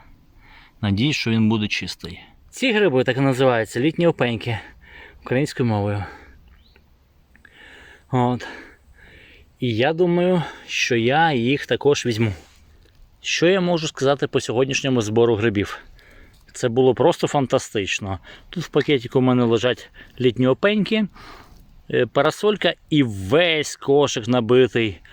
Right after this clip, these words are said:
синяками, або їх ще називають піддубники, або дубовики. Фантастично просто!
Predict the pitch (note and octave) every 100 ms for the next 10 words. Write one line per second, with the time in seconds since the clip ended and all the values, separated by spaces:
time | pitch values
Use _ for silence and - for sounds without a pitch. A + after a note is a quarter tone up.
0 | - - - - - C3 B2 C#3+ D#3+ D3
1 | C3+ A#2 A#2 A2 A#2+ G#2 - - A#2+ -
2 | A#2+ G#2+ A2+ A#2 A2+ A2 - - - -
3 | - - - A2 A2 D#3 C#3 C3+ - A2+
4 | A2+ C#3 C#3+ B2+ G#2+ G2+ G2+ - F2+ -
5 | - - - - _ _ _ _ _ -
6 | - - - - - - D3 C#3+ C#3+ B2+
7 | - B2 A2 - G#2+ G2 G2+ F2 - F#2+